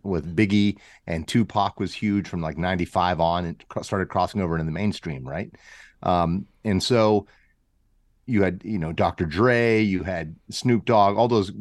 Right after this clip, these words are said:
artists starting to cross over, and, and a lot of that was 'cause of M T V in the mid to late nineties.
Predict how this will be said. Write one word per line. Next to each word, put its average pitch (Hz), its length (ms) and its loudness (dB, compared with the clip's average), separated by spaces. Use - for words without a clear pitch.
artists 107 300 0
starting 110 380 2
to 92 40 -4
cross 87 320 -4
over, 80 340 -6
and, 82 340 -8
and 90 160 -2
a 98 80 2
lot 104 160 4
of 107 60 0
that 104 100 4
was 98 100 -4
'cause 92 140 0
of 80 80 -2
M 85 160 -2
T 82 160 -6
V 92 240 -2
in 82 140 -4
the 82 220 -4
mid 104 340 0
to 92 60 0
late 87 200 0
nineties. 87 420 -4